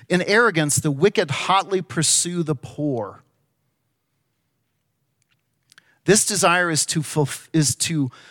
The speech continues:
fill self and ignorance that are made for something greater. It's to fulfill our own selfishness.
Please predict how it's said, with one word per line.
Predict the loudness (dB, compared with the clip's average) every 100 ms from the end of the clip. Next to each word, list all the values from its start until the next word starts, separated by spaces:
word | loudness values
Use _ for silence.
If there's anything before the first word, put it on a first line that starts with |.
| -20
fill | -20 0 4 6 4
self | 0 0 4 4 4 0 -10 -16 -2
and | 0 2 -2 -8 -18 _
ignorance | 2 2 2 -2 0 -4 -6 -6 -6 _ _
that | 0
are | 0
made | 0 2 2 2 0
for | -4 -4
something | 0 0 0 -2 0 -2 -2 -6 -12 _ _
greater. | -6 0 0 0 -4 -6 -14 _ _ _
It's | -2 0
to | -2
fulfill | 0 -2 2 4 6 4 2
our | 0 0
own | 0 2 2 2 0 -4 -8 _
selfishness. | -6 0 2 0 -2 -2 -4 -10 -14 -14